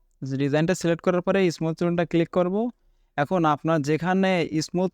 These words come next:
করার দরকার, যে আপনার ডিজাইনটা, সেখানে just এরকম একটা ক্লিক করে দেবেন, তাহলে দেখতে পারবেন স্মুথ হয়ে গেছে। যে কোনো জায়গায় আপনার ডিজাইনে স্মুথ যদি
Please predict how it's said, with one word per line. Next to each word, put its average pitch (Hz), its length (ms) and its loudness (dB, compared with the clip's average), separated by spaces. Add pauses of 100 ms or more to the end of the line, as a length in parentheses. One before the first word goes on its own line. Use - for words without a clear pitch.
করার 147 220 0 (120)
দরকার, 135 340 0 (260)
যে 175 120 2
আপনার 156 200 0 (180)
ডিজাইনটা, 143 500 0 (200)
সেখানে 160 280 -2 (100)
just 170 200 -2 (160)
এরকম 160 320 0
একটা 165 200 0
ক্লিক 151 240 2
করে 127 160 -2
দেবেন, 123 180 -6 (1000)
তাহলে 165 260 2 (100)
দেখতে 170 280 0
পারবেন 185 240 2 (180)
স্মুথ 151 260 0
হয়ে 131 160 -2
গেছে। 127 220 -10 (1080)
যে 170 260 0
কোনো 214 220 2
জায়গায় 139 300 0
আপনার 170 160 0 (100)
ডিজাইনে 160 340 2 (120)
স্মুথ 156 220 -2
যদি 160 120 0